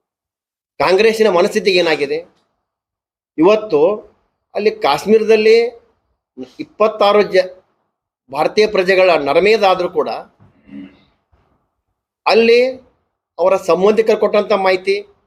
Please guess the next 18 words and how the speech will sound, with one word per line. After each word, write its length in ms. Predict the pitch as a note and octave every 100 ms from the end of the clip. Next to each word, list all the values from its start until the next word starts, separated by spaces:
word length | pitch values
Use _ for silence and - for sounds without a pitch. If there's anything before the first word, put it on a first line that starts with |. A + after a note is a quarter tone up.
| _ _ -
ಅವರು 200 | F3+ F#3
ಹಿಂದೂನ 480 | C#3 D#3 F3 G#3
ಅಂತೇಳಿ 440 | G3 F#3+ F#3+ F3+ F#3 - _ _ _ _ _ _ _ _ _ _
ಪರೀಕ್ಷೆ 300 | D#3+ F#3+ -
ಚೆಕ್ 200 | G#3 G#3
ಮಾಡಿ 380 | G3+ F#3+ E3+ E3 - _ _ _ _ _ _ _ _ -
ಕೊಲೆಗೈದರು 540 | D#3+ F#3+ F#3 E3 E3
ಅಂತಕ್ಕಂಥದ್ದನ್ನ 800 | D#3 D#3 D3+ C3+ C3 B2 B2 A#2+ B2 _ _ _ _ _ _
ಹೇಳಿದ್ರು 400 | _ C#3 F#3+ G3
ಕೂಡ 220 | F#3+ C3+ G#2+ D3 - _ _ _ _ _ _ _ _ _ _ _ _
ಕೆಲವೊಂದು 440 | G3 G#3+ A3 A3
ಕಾಂಗ್ರೆಸ್ಸಿನ 760 | A3 C#3+ C#3+ E3 G#3+ G#3+ G#3+ A3 A3 - -
ಮನಸ್ಥಿತಿ 340 | C4 F3 F3+ G3
ಇರ್ತಕ್ಕಂಥ 460 | F#3+ G3 F#3+ F#3
ಪದಾಧಿಕಾರಿಗಳು, 840 | F#3+ - D#3 E3+ F3+ F3+ F3+ F3 F#3
ಶಾಸ-, 360 | F3+ C3 C3 -
ಕೆಲವೊಂದು 300 | D3 F3+ F3+
ಶಾಸಕರು, 720 | E3 E3+ E3+ C3 D3 -